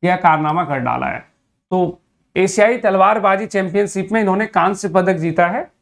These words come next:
ये इन्फॉर्मेशन, ये जानकारी फिलहाल हम सबको यहाँ पे रखना है। नेक्स्ट क्वेश्चन की ओर बढ़ेंगे। अगला सवाल कि बहुराष्ट्रीय शांति स्थापना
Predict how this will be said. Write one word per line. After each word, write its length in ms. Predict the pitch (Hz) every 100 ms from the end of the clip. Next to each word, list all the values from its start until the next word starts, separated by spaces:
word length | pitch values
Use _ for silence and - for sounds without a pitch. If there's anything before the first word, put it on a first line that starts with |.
| 165
ये 180 | 170
इन्फॉर्मेशन, 560 | 170 160 160 196 208 220
ये 40 |
जानकारी 480 | 165 156 143 143 147
फिलहाल 320 | 147 151 143
हम 80 | 135
सबको 260 | 123 123 131
यहाँ 140 | 117
पे 60 | 123
रखना 260 | 131 - 135
है। 60 |
नेक्स्ट 220 | 160 165
क्वेश्चन 300 | - 175 180
की 60 | 170
ओर 80 | 170
बढ़ेंगे। 420 | 160 165 185 247 - _ _ _ _ _ _
अगला 280 | 185 202 226
सवाल 500 | - 202 202 247 277 - _
कि 180 | 220 202
बहुराष्ट्रीय 800 | 175 180 202 220 226 - 262
शांति 540 | 254 214 208 202 247 240
स्थापना 600 | - 190 180 185 151